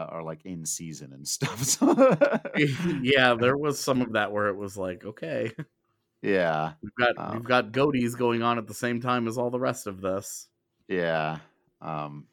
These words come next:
Speaker 1: but there, there were a couple of, there, there was one other line from the movie that I wanted to mention because I do think that it is, uh, again, I, I guess sort of the thesis, uh, of the movie. Um, and, and it's something Gordon says, it's when he's doing the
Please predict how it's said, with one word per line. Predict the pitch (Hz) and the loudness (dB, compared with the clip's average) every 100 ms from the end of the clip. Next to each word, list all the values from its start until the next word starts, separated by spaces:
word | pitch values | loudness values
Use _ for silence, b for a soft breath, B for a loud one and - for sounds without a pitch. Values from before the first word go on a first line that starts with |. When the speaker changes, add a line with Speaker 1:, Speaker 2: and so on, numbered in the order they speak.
| _ - | _ 2
Speaker 1:
but | 135 127 117 - - _ _ _ _ _ 104 | 8 8 6 0 -12 _ _ _ _ _ 2
there, | 120 117 110 | 6 6 6
there | 107 131 | 4 6
were | 131 127 | 6 6
a | 120 | 4
couple | 156 160 165 147 | 0 4 4 4
of, | 123 | 4
there, | 143 135 | 2 4
there | 160 | 2
was | 127 | 2
one | 165 220 208 | 0 2 4
other | 170 160 139 117 110 69 | 4 4 4 0 -6 -16
line | 90 113 110 107 107 101 | -12 -4 2 2 2 0
from | 90 90 85 | -6 -10 -10
the | |
movie | 82 82 78 | -10 -10 -8
that | 82 85 | -8 -6
I | 85 | -6
wanted | 85 85 80 | -6 -8 -10
to | 80 | -12
mention | 78 80 82 80 | -12 -14 -14 -14
because | 78 87 80 | -14 -12 -10
I | 85 | -8
do | 78 98 90 | -6 -6 -6
think | - 87 78 - | -8 -10 -10 -12
that | 82 80 78 _ _ | -8 -8 -10 _ _
it | 92 85 | -10 -6
is, | 85 82 80 78 - - _ _ _ _ _ - | -6 -6 -8 -8 -10 -10 _ _ _ _ _ -6
uh, | 80 78 - | -4 -4 -6
again, | 95 107 98 92 95 | -4 -2 -2 -2 -4
I, | 82 87 | -6 -6
I | 98 | -4
guess | 95 - | -4 -2
sort | 101 90 | -2 -2
of | 76 | -4
the | 80 | -8
thesis, | - 104 90 - 82 - | -4 -4 -4 -4 -6 -4
uh, | 85 - | -6 -6
of | 90 90 85 | -6 -8 -8
the | |
movie. | 85 87 82 87 80 _ _ _ _ _ 90 | -8 -8 -6 -8 -8 _ _ _ _ _ -4
Um, | 90 85 85 | -2 -2 -4
and, | 117 117 | -4 -2
and | 123 127 | 0 -2
it's | - | 0
something | 160 131 | 0 2
Gordon | 131 127 120 | 2 2 0
says, | - 117 110 | 0 2 2
it's | 127 127 107 | 2 2 2
when | 170 | 2
he's | 131 120 | 4 4
doing | 139 127 | 2 4
the | 110 101 95 90 | 4 4 2 -2